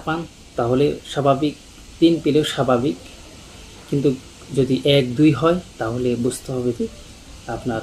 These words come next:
পুরুষত্ব বা যৌন সমস্যা অনেক, আহ, রয়েছে। আপনি একজন উপযুক্ত, আহ, চিকিৎসকের সাথে আলোচনা করে আপনার, আহ, পুরুষত্বের যে সমস্যা,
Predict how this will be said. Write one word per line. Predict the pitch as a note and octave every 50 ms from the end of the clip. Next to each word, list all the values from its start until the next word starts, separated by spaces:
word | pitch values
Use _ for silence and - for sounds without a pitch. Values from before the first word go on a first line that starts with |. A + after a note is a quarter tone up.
| - -
পুরুষত্ব | - C3 B2 A#2+ - - C3+ - - - - C#3 C#3 E3 F3+ - - - - - - - - - - - - C3
বা | A#2+ A2+ A2 G#2+ G#2+ G#2+ G#2+ A2+ - - - - - - C3 B2
যৌন | B2 A#2+ A#2+ A#2 A#2+ A#2 - -
সমস্যা | B2+ B2+ B2+ B2+ - - D#3 D#3+ F3 F3 - - - - -
অনেক, | B2 A#2+ A#2+ C3 C#3 C#3+ C#3 C3+ - - - - - -
আহ, | A2 G#2+ A#2
রয়েছে। | A2+ A2+ B2 - - B2+
আপনি | A2+ - - B2 A#2
একজন | A2+ A#2+ B2+ B2+
উপযুক্ত, | C3 B2 B2+ B2+ A#2 B2 A2+ - - - -
আহ, | F3 A3+ - - - - - - - - - - - - - - A#2 A2 A2 A2 -
চিকিৎসকের | - C3 B2+ C3 B2+ - D3 C3+ - C3+
সাথে | - - C#3+ - -
আলোচনা | - B2 B2 - - - D3+ D3 C#3 -
করে | D#3 F3+ G#3+ A#3+ A#3+ - - - - - - - - - -
আপনার, | B2 A#2+ - - B2 A2+ A2 -
আহ, | - - A#2+ A2+ A2 A2 A2 A2 -
পুরুষত্বের | - C3+ C3 B2+ - - - - - B2+ B2
যে | B2+ A#2
সমস্যা, | - - C3 A#2+ B2 B2 - - - E3+